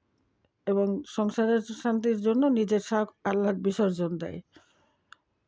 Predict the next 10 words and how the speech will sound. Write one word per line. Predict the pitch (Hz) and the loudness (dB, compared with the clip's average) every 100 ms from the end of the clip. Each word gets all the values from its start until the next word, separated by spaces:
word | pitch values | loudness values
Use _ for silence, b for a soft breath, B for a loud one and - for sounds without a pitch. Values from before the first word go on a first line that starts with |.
| _ _ _ | _ _ _
কিন্তু | - 220 220 | -2 -2 0
বাস্তবতা | 202 190 208 - 233 226 220 202 | 0 0 0 0 0 0 2 -2
কি? | 190 170 165 - _ _ | -2 -12 -12 -18 _ _
একটা | 220 196 220 | -6 -2 0
মেয়ে | 226 233 | 2 2
কি | 233 | 2
শুধুই | 233 240 254 | 0 2 2
দুবেলা | 233 247 254 247 247 | 2 2 4 4 4
রান্না | 247 254 262 | 4 2 2
করেই | 262 285 | 2 4